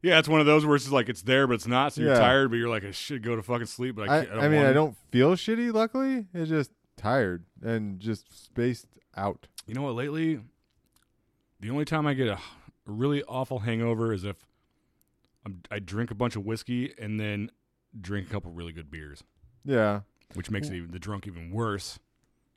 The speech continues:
Speaker 1: This way,
Speaker 2: I
Speaker 1: I
Speaker 2: actually turned down some alcohol last night, though.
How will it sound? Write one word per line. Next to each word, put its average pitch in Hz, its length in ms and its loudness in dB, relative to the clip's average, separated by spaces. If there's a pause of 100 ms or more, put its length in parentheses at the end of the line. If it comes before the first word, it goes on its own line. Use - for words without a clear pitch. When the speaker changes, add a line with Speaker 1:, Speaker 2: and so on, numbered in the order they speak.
(1120)
Speaker 1:
This 196 180 2
way, 120 180 2
Speaker 2:
I 147 100 8
Speaker 1:
I 202 40 8
Speaker 2:
actually 214 240 2
turned 156 280 -2
down 131 280 2
some 101 120 -4
alcohol 98 400 0
last 95 260 -2
night, 95 200 -6
though. 92 240 -4